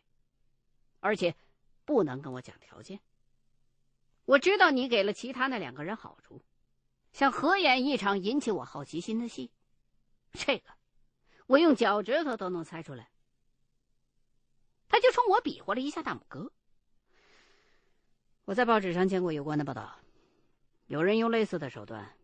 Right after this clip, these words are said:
骗了一伙人去，结果那群人都被割走了人体器官。只是我没想到你这次竟然没有下手，而且你讲的这些故事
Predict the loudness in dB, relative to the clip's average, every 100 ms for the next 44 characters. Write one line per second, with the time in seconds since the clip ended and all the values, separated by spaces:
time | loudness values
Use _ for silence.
0 | _ -14 -12 -12 -16 -20 -14 -12 -14 _
1 | _ _ _ _ _ _ _ _ -20 -20
2 | _ _ _ 0 2 2 4 4 4 4
3 | 2 -2 _ _ -10 -8 -6 -8 -8 -10
4 | -12 -10 -10 -10 -20 -12 -12 -14 _ _
5 | _ _ _ _ _ _ _ _ -6 -2
6 | 0 0 0 0 0 -2 -4 _ _ _
7 | _ _ _ _ _ _ -2 0 0 -2
8 | -6 -10 -8 -6 -4 -4 -6 -14 -16 _
9 | -20 _ _ _ _ _ _ _ _ _
10 | _ _ -14 -8 -10 -10 _ _ _ _
11 | _ _ _ _ _ _ _ _ _ _
12 | _ 2 4 6 4 4 4 2 2 0
13 | 0 -6